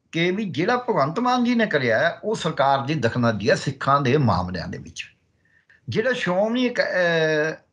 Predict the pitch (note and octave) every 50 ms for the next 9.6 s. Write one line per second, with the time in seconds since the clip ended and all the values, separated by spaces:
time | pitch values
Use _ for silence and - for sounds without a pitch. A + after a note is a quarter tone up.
0 | - C3 B2 D3 D#3 E3+ D#3 C#3+ - - - - _ - C#3+ C3 B2 G#2+ G#2 A#2+
1 | A2 A2+ B2+ B2+ C3 C3+ B2 A2+ G2+ - - G#2 F2 - - - _ _ _ _
2 | _ _ _ _ _ _ _ _ _ _ _ _ _ _ _ _ _ _ _ _
3 | - G2+ A#2 C3+ D3 C#3+ D#3+ C#3+ C3 C#3 C3 D#3 D#3 - - - - - C#3 C#3
4 | B2+ A#2 A2 A2 A2 A#2+ C3 D3 - - - _ - - - F3+ - G3+ - G3
5 | E3+ A#2+ B2+ A2+ A2 B2+ B2 A#2+ A2+ A2+ A#2+ B2 A#2+ - - A2+ G2+ G2+ - -
6 | F#2+ E2 E2+ G#2 F#2 D2+ - - - - _ _ _ _ _ _ - - _ -
7 | C3+ D3 D#3+ F3 F3 E3 E3+ E3 D#3 C#3+ C#3 C3+ B2+ - D3+ C#3+ C#3 C#3 B2 C#3+
8 | B2+ G2+ G2 G#2+ A#2 A#2 - A2+ G#2 A2+ A2+ A2 - D3 B2 - D3 D3+ D3 -
9 | - - - A2 G#2 G#2 G2+ F#2+ E2 - - -